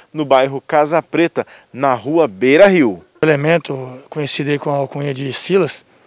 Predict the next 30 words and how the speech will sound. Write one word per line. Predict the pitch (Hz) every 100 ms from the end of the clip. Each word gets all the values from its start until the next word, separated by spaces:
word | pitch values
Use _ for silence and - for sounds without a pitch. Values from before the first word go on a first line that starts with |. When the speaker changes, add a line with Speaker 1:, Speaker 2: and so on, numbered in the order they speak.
| _ _ - - - - _ _ _ _ -
Speaker 2:
mo-, | 147
que | 139 147
mora | 143 143
ali | 139
na | 139
rua | 131 139
Beira | 139 139
Rio, | 139
no | 139
bairro | 135 131
Casa | - 131
Preta, | 120 156 170 - _ _ _ _ _ _ _ -
esse | 180
elemento | 175 175
estaria | - 185
com | 185
a | 190
intenção | 196 165 - 175
de | 165
jogar | 156 185 151 160
aparelhos | 160 165 156 165
celulares | - 180 147 165 156
no | 156
presídio, | 180 160 127 170 143 127 _ _ - - - _ _ _
é, | 156 143 139
no | 139
decorrer | 165 156
dessa | 156 -
semana | - 160 180
agora, | 170 139 131 120